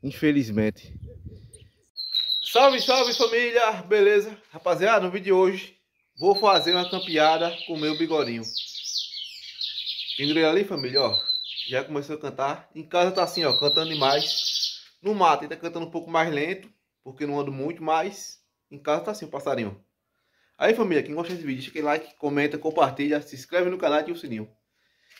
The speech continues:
E bora lá, né? Ver se hoje aparece o bigodinho solto. Bom, família, cheguei no mato aqui, ó. Olha como tá pra ali.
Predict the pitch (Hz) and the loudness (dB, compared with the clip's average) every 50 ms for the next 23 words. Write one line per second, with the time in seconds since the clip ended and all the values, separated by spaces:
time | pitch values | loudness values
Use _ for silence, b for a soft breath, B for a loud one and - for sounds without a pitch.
0 | b 123 147 143 139 156 175 180 170 143 139 135 131 147 151 156 - - - - | b -8 -4 4 6 6 6 8 6 6 4 2 2 -2 -8 -10 -6 -6 -6 -2
1 | - - - - - - - - - - - 135 156 180 185 - - 160 143 147 | -2 -2 -2 0 -2 -4 -4 -6 -10 -8 -4 -2 -2 0 0 -2 0 2 2 2
2 | 160 165 175 170 160 160 147 135 143 143 - - 160 151 156 147 143 143 127 - | 2 2 0 0 0 2 2 2 0 -2 -4 -8 -4 -2 -2 -2 -2 -4 -8 -8
3 | - 98 98 - _ _ _ _ _ _ _ _ _ _ _ _ _ _ _ _ | -10 -12 -12 -12 _ _ _ _ _ _ _ _ _ _ _ _ _ _ _ _
4 | _ _ _ _ _ _ _ _ _ _ _ _ _ _ _ _ _ _ _ _ | _ _ _ _ _ _ _ _ _ _ _ _ _ _ _ _ _ _ _ _
5 | _ _ _ _ _ _ _ _ _ _ _ _ _ _ _ _ _ _ _ _ | _ _ _ _ _ _ _ _ _ _ _ _ _ _ _ _ _ _ _ _
6 | _ - 156 190 170 175 147 135 123 113 107 - 135 135 143 147 147 139 139 131 | _ 0 0 0 0 0 -2 0 0 0 0 -2 -2 -2 0 0 0 0 2 2
7 | 127 - 123 117 - 151 151 135 107 98 _ _ _ _ _ _ _ _ _ _ | 0 0 -2 -12 -10 -6 -4 -4 -4 -6 _ _ _ _ _ _ _ _ _ _
8 | _ _ _ _ _ - - 120 135 147 - 156 147 143 - 151 - 151 143 131 | _ _ _ _ _ -8 -2 0 0 0 -2 -6 -8 0 0 0 2 2 2 2
9 | 113 104 101 101 | 2 0 -4 -8